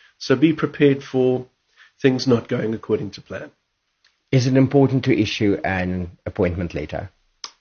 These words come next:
Speaker 1: Critically important. 'Cause it's,
Speaker 2: Why?
Speaker 1: it's a contract. It's a contract.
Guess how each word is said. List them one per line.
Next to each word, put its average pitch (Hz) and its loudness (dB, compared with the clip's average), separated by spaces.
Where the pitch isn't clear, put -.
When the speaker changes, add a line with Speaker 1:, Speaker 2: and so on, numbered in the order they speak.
Speaker 1:
Critically 123 -2
important. - -12
'Cause - -4
it's, 87 0
Speaker 2:
Why? 78 0
Speaker 1:
it's - -4
a - -2
contract. - -2
It's - -10
a 135 -4
contract. 104 -6